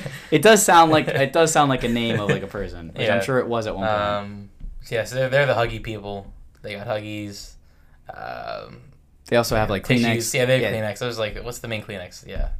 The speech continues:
Speaker 2: it's, it's literally Kleenex. I was like, "What's the main Kleenexes?"
Speaker 1: It, that, and
Speaker 2: That's
Speaker 1: that's,
Speaker 2: what
Speaker 1: that's
Speaker 2: they're
Speaker 1: a,
Speaker 2: called.
Speaker 1: and talk about an amazing brand right there, that we, we
Speaker 2: <clears throat>
Speaker 1: say an entire product line is one brand. You know,
Speaker 2: Yeah.
Speaker 1: it's like Advil. It's like really
Speaker 2: Mm-hmm.
Speaker 1: ibuprofen.
Speaker 2: Yeah,
Speaker 1: But
Speaker 2: whenever the brand name becomes the product.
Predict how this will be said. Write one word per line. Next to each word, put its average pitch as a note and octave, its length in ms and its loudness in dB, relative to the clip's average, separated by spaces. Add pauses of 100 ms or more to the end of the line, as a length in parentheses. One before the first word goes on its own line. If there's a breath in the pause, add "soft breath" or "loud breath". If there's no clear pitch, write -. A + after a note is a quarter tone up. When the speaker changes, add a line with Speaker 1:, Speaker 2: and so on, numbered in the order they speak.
(120)
Speaker 2:
it's, - 200 -20 (180)
it's - 200 -14
literally A2+ 220 -6
Kleenex. G2 340 -12
I - 40 -20
was G#2+ 80 -16
like, G#2+ 100 -12
"What's C#3 140 -12
the F3+ 80 -14
main D#3+ 160 -10
Kleenexes?" D3 500 -14
Speaker 1:
It, C3+ 180 -2
that, C#3 140 4
and C3 100 2
Speaker 2:
That's F3+ 80 10
Speaker 1:
that's, A3+ 80 6
Speaker 2:
what C#3+ 80 4
Speaker 1:
that's G3+ 220 6
Speaker 2:
they're F3 80 8
Speaker 1:
a, C3 100 8
Speaker 2:
called. - 180 -4
Speaker 1:
and D3+ 120 -6
talk B3+ 120 2
about F3+ 140 4
an A#2+ 80 2
amazing B2 340 0
brand A#2 280 -2
right G2 160 -4
there, G2 160 -6
that F#2 160 -8
we, B2 140 -4 (140)
we B2 380 -4
Speaker 2:
<clears throat> - 40 -20
Speaker 1:
say D#3 240 -4
an C3 80 0
entire A2 680 -2 (320)
product C3+ 460 2
line C#3+ 540 -2 (100)
is G#2+ 160 -12
one A2 200 -6
brand. F#2 380 -12 (140)
You A#2+ 120 -4
know, B2+ 120 0
Speaker 2:
Yeah. A2+ 80 -2
Speaker 1:
it's A2+ 100 -8
like B2 200 -4
Advil. G2+ 480 -2 (280)
It's A#2+ 160 -8
like C3 80 -4
really F#3 180 0
Speaker 2:
Mm-hmm. A2+ 180 -2 (140)
Speaker 1:
ibuprofen. F2 360 -6 (420 soft breath)
Speaker 2:
Yeah, C3 120 -4
Speaker 1:
But A#2+ 100 4
Speaker 2:
whenever D#3 300 4
the C#3+ 100 0
brand B2+ 460 -4
name A#2+ 240 -4
becomes A2 420 -6
the G2 60 -18
product. F2+ 540 -6